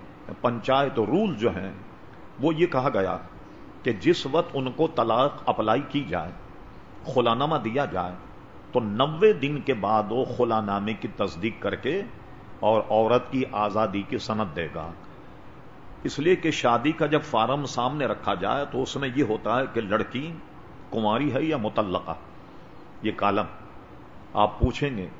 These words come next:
لڑکی کنواری ہے تو کنواری پہ آپ نشان لگا دیں، اور اگر لڑکی مطلقہ ہے، طلاق نامہ کا، خالی طلاق نامہ میں نہیں،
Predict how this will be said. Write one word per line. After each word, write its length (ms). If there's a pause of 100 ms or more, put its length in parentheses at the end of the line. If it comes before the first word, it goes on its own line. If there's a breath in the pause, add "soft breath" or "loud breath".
لڑکی 340
کنواری 420
ہے 60
تو 120
کنواری 420
پہ 120
آپ 120
نشان 380
لگا 220
دیں، 160 (340)
اور 120
اگر 200
لڑکی 380
مطلقہ 580
ہے، 200 (520)
طلاق 300
نامہ 320
کا، 120 (760)
خالی 360
طلاق 300
نامہ 240
میں 120
نہیں، 120